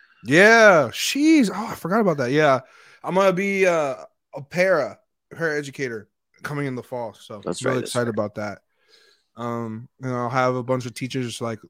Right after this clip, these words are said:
Speaker 1: educators under me, 'cause I'll be the lead para, apparently. Me and this woman,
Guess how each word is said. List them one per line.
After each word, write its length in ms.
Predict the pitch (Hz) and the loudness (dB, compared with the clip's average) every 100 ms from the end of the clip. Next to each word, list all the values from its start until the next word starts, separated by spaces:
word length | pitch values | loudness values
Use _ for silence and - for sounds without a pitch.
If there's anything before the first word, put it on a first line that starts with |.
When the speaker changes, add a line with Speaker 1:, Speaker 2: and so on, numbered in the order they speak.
| - | -6
Speaker 1:
educators 440 | 139 131 135 131 | -6 -4 -2 -2
under 240 | 120 139 135 | -2 -4 -2
me, 280 | 135 135 131 _ _ _ _ _ _ _ _ - | -2 -4 -8 _ _ _ _ _ _ _ _ -6
'cause 140 | 131 | 0
I'll 200 | 127 131 | 2 2
be 300 | 131 127 120 | 0 -2 -4
the 120 | 117 | -8
lead 280 | 113 123 131 | -8 -8 -10
para, 320 | - 139 143 | -8 -6 -4
apparently. 540 | 143 147 147 147 151 147 | -6 -6 -8 -6 -8 -6
Me 160 | 143 139 | -4 -2
and 100 | 127 | -4
this 280 | - - | -8 -14
woman, 460 | 117 135 139 135 | -10 -6 -6 -6